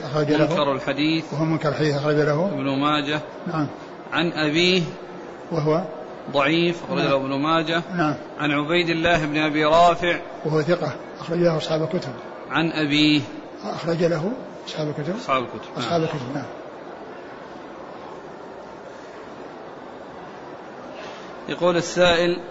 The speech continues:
Speaker 2: "هل السنة التخليل بالخنصر فقط أو المطلوب هو التخليل بأي أصبع كان؟"
Speaker 1: والله لا شك هو المقصود إيصال الماء، إيصال الماء يعني في الخنصر أو غيره،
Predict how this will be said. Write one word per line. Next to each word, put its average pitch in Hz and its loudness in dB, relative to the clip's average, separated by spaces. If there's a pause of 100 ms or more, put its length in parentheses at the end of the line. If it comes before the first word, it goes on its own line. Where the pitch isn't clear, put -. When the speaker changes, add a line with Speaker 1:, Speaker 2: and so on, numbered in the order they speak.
Speaker 2:
"هل 170 4
السنة 175 2
التخليل 165 2
بالخنصر 151 2
فقط 185 4 (760)
أو 202 6
المطلوب 175 4
هو 170 6
التخليل 175 4
بأي 175 4
أصبع 160 2 (160)
كان؟" 156 4 (360)
Speaker 1:
والله 262 4
لا 214 8
شك 165 2
هو 170 4
المقصود 180 6 (640)
إيصال 202 6
الماء، 156 6 (1400)
إيصال 180 4
الماء 165 6 (440)
يعني 143 0
في 175 0
الخنصر 220 6
أو 214 4
غيره، 165 4